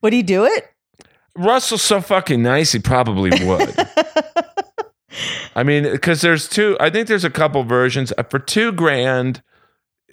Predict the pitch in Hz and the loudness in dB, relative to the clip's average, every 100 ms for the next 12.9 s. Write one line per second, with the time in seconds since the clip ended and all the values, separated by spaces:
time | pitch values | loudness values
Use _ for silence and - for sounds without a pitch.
0 | _ _ _ _ 113 - 147 139 131 123 | _ _ _ _ -6 0 0 2 2 2
1 | 127 127 110 110 120 123 - 120 113 113 | 0 0 0 2 0 -2 0 2 2 2
2 | 117 123 156 117 - 107 107 107 139 113 | 2 2 2 0 0 0 0 0 -2 0
3 | 110 135 117 - 113 131 185 196 180 170 | 2 2 0 0 0 0 0 0 2 2
4 | 190 208 185 190 180 156 135 135 123 120 | 2 0 0 0 -2 -2 -2 0 -2 -2
5 | 117 107 76 - - - - - 180 240 | -2 -4 -8 -10 -20 -20 -20 -4 -2 0
6 | 208 175 165 156 156 - 135 127 - 127 | -2 0 2 0 -2 -4 -2 0 2 2
7 | 113 101 98 90 85 85 71 - 151 131 | 2 0 0 2 2 0 0 0 0 0
8 | 165 170 160 156 - 135 123 - - - | 0 0 -2 -4 -6 -8 -8 -10 -12 -14
9 | - 107 110 - - 127 139 143 156 - | -12 -12 -12 -10 -2 2 2 0 -4 0
10 | 143 123 113 117 110 - 110 95 104 98 | 2 2 2 2 2 0 -2 0 2 4
11 | 90 90 92 95 95 98 92 101 90 - | 4 2 2 2 0 -2 0 0 0 -6
12 | - - - 98 - 90 - 104 110 | -10 -10 -2 0 0 -4 -4 -4 -4